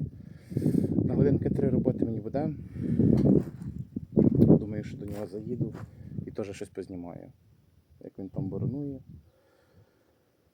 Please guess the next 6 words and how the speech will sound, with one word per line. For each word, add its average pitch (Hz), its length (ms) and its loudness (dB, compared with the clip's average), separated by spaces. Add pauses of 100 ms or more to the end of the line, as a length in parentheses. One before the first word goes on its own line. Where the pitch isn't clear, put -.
(1600)
Да, 104 200 -4
там 123 200 -4
щось - 420 -6
хочемо 151 400 -4
посіяти, 143 500 -4
бо 123 420 -4